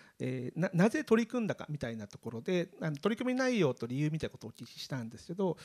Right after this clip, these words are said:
この後もう少し、あの、やってみたから分かるこその課題とか、今後どうしていきたいっていうので、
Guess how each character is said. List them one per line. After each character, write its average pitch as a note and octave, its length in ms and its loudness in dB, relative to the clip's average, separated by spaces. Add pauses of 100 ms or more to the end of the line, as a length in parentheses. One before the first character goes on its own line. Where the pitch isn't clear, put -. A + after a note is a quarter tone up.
(100)
こ - 100 -2
の C#4 80 4
後 D#4 160 2
も F3+ 140 6
う G#3 40 4
少 - 140 4
し、 D#3+ 160 4
あ A2 80 4
の、 G#2+ 280 -2 (200)
や C#3+ 120 0
っ D3 60 -4
て - 140 -2
み C4+ 140 -2
た D#3+ 300 2 (120)
か - 140 2
ら G3 80 10
分 C#3+ 80 8
か - 100 6
る G3+ 60 10
こ - 80 -4
そ - 100 -6
の A2 60 -6
課 - 160 -6
題 B2+ 160 -4
と - 140 -10
か、 A#2+ 160 -6
今 A3+ 240 4
後 A#3 80 6
ど A#3+ 100 6
う G#3+ 60 6
し - 20 -8
て D3+ 60 -2
い C3 40 -2
き - 60 -18
た A#2 100 -4
い G#2 40 -4
っ G#2+ 40 -8
て - 160 -14
い G#2+ 60 -6
う G2+ 60 -6
の F#2+ 80 -10
で、 A2 220 -6